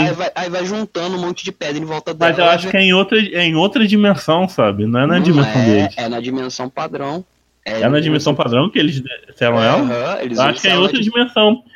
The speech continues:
Speaker 2: Mas o Hagoromo não ressuscita todos os pica da galáxia de todos os tempos pra trazer eles de volta pro plano ori-,
Speaker 1: Ah,
Speaker 2: principal?
Speaker 1: não, foi em outra dimensão, né? Porra, mas
Speaker 2: Ah,
Speaker 1: ia ser
Speaker 2: ela
Speaker 1: muito
Speaker 2: tá
Speaker 1: le-,
Speaker 2: lá presa em
Speaker 1: foi
Speaker 2: outro, na lua em outra dimensão ainda.
Speaker 1: Não, ia ser muito do caralho, ia ser muito do caralho que, tipo,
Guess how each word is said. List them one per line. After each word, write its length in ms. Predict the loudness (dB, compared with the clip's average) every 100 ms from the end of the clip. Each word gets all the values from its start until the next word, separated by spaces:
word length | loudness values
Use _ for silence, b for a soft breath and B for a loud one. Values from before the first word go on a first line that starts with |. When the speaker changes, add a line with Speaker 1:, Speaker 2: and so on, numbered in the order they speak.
| b _
Speaker 2:
Mas 120 | 0 2
o 40 |
Hagoromo 560 | 2 4 4 4 4 4
não 60 |
ressuscita 640 | 4 4 0 0 0 0 0
todos 280 | 2 4
os 160 | 4 2
pica 360 | -4 -4 -2 0
da 100 | 2
galáxia 560 | 4 4 2 -2 -4 -2
de 140 | -2
todos 280 | 0 2 2 -2
os 40 |
tempos 360 | -2 -4 -4 B B -4
pra 120 | -2
trazer 380 | 2 2 2 2
eles 160 | 2 0
de 80 |
volta 340 | 0 0 0 -2
pro 160 | -6
plano 320 | -4 0 2 2
ori-, 240 | 0 -2 -6 _ _
Speaker 1:
Ah, 60 | -6
Speaker 2:
principal? 480 | -2 -2 -2 0 0
Speaker 1:
não, 100 | -2
foi 220 | -6 -6 -6
em 60 |
outra 260 | -6 -8 -8
dimensão, 800 | -6 -6 -6 -6 -8 -6 -6 -4
né? 240 | -6 -8 -12 _ _
Porra, 500 | -8 -4 -4 -4 -4
mas 200 | -4 -2
Speaker 2:
Ah, 100 | 0
Speaker 1:
ia 60 | 0
ser 140 | 2
Speaker 2:
ela 120 | 2 2
Speaker 1:
muito 100 | 2
Speaker 2:
tá 80 | 2
Speaker 1:
le-, 40 |
Speaker 2:
lá 180 | 4 2
presa 340 | 2 0 0 -2
em 60 |
Speaker 1:
foi 80 | 0
Speaker 2:
outro, 160 | -2 0
na 140 | 0
lua 220 | 2 2 2
em 20 |
outra 300 | 2 2 2
dimensão 440 | 2 2 2 2
ainda. 280 | 4 4 4
Speaker 1:
Não, 180 | 2 0
ia 220 | -6 -6
ser 160 | -6 -6
muito 300 | -4 -6 -6
do 100 | -8
caralho, 680 | -8 -6 -4 -4 -4 -6 -6
ia 160 | -6 -6
ser 200 | -6 -6
muito 280 | -6 -6 -10
do 80 |
caralho 460 | -10 -8 -4 -4 -6
que, 140 | -10
tipo, 500 | -10 -10 -10 -8 -10